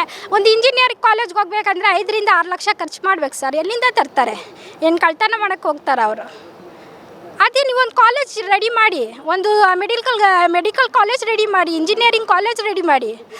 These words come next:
ಅದೇ ದುಡ್ಡು ಅಲ್ಲಿ ಇನ್ವೆಸ್ಟ್ ಮಾಡಿ. ಆ ಮಕ್ಳು ಓದ್ತಾರೆ, ಸೆಕೆಂಡ್ ಪಿ ಯು ಸಿ ಆದ್ಮೇಲೆ ಎಲ್ರೂ ಮನೇಲಿ ಕೂತಿರ್ತಾರೆ, ಯಾಕಂದ್ರೆ ಅವ್ರಿಗೆ ಆಗಲ್ಲ ಕಟ್ಟಕ್ಕೆ ಅಷ್ಟಷ್ಟು ಫೀಸು. ನಾಲ್ಕು ವರ್ಷ ಇಂಜಿನಿಯರಿಂಗ್ ಕಂಪ್ಲೀಟ್ ಮಾ-, ನಾಲ್ಕು ಲಕ್ಷದ್ದು ಐದೈದು ಲಕ್ಷ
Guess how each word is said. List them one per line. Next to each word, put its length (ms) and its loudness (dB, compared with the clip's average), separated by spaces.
ಅದೇ 320 2
ದುಡ್ಡು 220 -4
ಅಲ್ಲಿ 260 0
ಇನ್ವೆಸ್ಟ್ 400 -6
ಮಾಡಿ. 280 -2
ಆ 100 4
ಮಕ್ಳು 380 -2
ಓದ್ತಾರೆ, 460 0
ಸೆಕೆಂಡ್ 380 -4
ಪಿ 60 -2
ಯು 80 -2
ಸಿ 120 -6
ಆದ್ಮೇಲೆ 460 0
ಎಲ್ರೂ 220 0
ಮನೇಲಿ 380 -4
ಕೂತಿರ್ತಾರೆ, 480 -2
ಯಾಕಂದ್ರೆ 360 0
ಅವ್ರಿಗೆ 260 2
ಆಗಲ್ಲ 400 2
ಕಟ್ಟಕ್ಕೆ 420 0
ಅಷ್ಟಷ್ಟು 500 -2
ಫೀಸು. 440 -2
ನಾಲ್ಕು 400 2
ವರ್ಷ 200 -6
ಇಂಜಿನಿಯರಿಂಗ್ 520 -2
ಕಂಪ್ಲೀಟ್ 280 -6
ಮಾ-, 380 -16
ನಾಲ್ಕು 340 2
ಲಕ್ಷದ್ದು 640 0
ಐದೈದು 380 0
ಲಕ್ಷ 220 -2